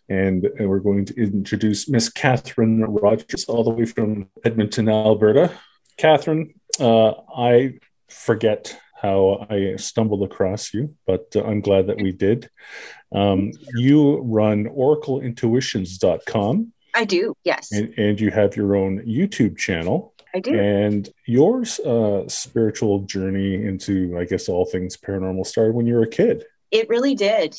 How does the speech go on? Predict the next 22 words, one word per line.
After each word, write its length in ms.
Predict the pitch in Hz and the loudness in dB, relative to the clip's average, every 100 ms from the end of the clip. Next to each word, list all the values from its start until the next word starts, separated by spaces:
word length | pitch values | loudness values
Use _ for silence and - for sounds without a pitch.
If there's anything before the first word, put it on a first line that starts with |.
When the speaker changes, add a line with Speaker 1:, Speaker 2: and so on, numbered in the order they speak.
| - | -4
Speaker 2:
yeah. 360 | 214 185 110 - | -2 0 -4 -4
Um, 580 | - 196 190 190 190 185 - _ | -2 0 2 0 -2 -4 -10 _
<laughs> 140 | _ | _
as 200 | 269 254 | -2 2
a 140 | 247 | 0
kid 400 | 208 - 269 262 - - _ | -2 -2 0 0 -6 -20 _
into 240 | 214 214 190 | -6 -6 -4
the 80 | 190 | -6
teenagers, 800 | - 240 247 240 240 247 247 - | -4 -2 0 0 0 0 0 0
and 260 | - 214 | -2 0
then 220 | 190 185 190 | 0 -2 -2
I 80 | 208 | -4
s-, 120 | 214 | -2
I 160 | - 277 | -2 -2
think, 280 | 370 392 - - - - | -4 -6 -8 -18 -12 -4
I 40 | |
wouldn't 240 | 370 370 233 | -2 -2 -2
say 300 | 247 214 - - | -2 -2 -4 -2
I 180 | 185 180 | -2 -2
lost 520 | 185 180 190 - - | 0 0 0 -4 -4
the 120 | 214 | -4
journey. 560 | 202 202 202 202 208 | -2 -4 -2 -2 -4